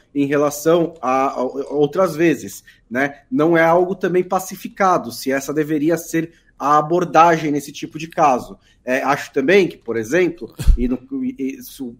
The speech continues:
numa temporada em que o Real Madrid não tem mais nada pra brigar, é um pouquinho mais fácil também dizer que, ah, nós deveríamos ter saído de campo, embora não tenham saído. É, se o Real Madrid estivesse brigando pelo título, qual que seria esse discurso? É uma questão que eu tenho, eu, eu tô,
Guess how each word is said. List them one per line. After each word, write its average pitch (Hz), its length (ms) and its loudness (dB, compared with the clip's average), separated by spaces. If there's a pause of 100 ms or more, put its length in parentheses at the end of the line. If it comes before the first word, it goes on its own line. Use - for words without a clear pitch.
numa 147 320 -4
temporada 156 480 2
em 156 60 2
que - 140 -8
o - 20 -8
Real 143 160 -2
Madrid 139 280 0
não 139 120 0
tem 151 180 -4
mais 156 300 -2
nada 170 320 2
pra 143 160 -2
brigar, 127 720 0
é - 60 -20
um - 20 -20
pouquinho 220 280 -4
mais 233 200 0
fácil 185 300 0
também 185 240 -2
dizer 190 280 -2
que, 214 340 -16
ah, 156 180 2
nós 127 180 -4
deveríamos 143 440 -2
ter 175 100 -4
saído 170 300 -2
de 202 100 -12
campo, 180 420 -2 (220)
embora 131 300 -2
não 147 100 -2
tenham 160 240 -2
saído. 165 540 -2 (260)
É, 131 160 -2
se 127 200 -8
o 117 200 -10
Real 143 120 -2
Madrid 156 180 2
estivesse 156 240 -2
brigando 143 240 -2
pelo 123 200 -4
título, 190 420 -6
qual 185 140 -4
que 180 80 -16
seria 175 280 -2
esse 160 160 -8
discurso? - 600 -10 (280)
É 123 80 -4
uma 143 160 0
questão 185 320 -4
que 220 80 -4
eu 226 60 -2
tenho, 135 420 0 (160)
eu, 131 160 -2
eu 123 60 -6
tô, 127 380 -8